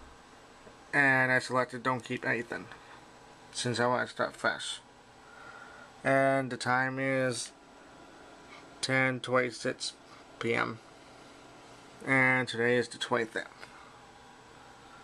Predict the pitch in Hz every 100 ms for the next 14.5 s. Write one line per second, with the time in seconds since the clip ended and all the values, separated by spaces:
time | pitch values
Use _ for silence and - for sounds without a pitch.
0 | - - - - - - - - - 127
1 | 120 120 117 113 117 113 117 - 107 107
2 | 117 113 120 113 113 123 120 120 113 92
3 | 113 117 123 120 120 117 - - 117 104
4 | - 87 82 - - - - - - -
5 | - - - - - 123 123 120 117 120
6 | 123 123 120 117 120 120 120 117 117 117
7 | 120 117 117 117 117 117 117 120 117 117
8 | - - - - - - - - - -
9 | - - - - - 131 123 127 131 131
10 | 120 - 127 - 117 127 120 120 117 120
11 | 117 113 - - 127 127 127 123 - 123
12 | - 113 110 104 107 - 113 110 120 120
13 | 117 110 120 - 123 113 117 117 - 104
14 | 104 131 117 110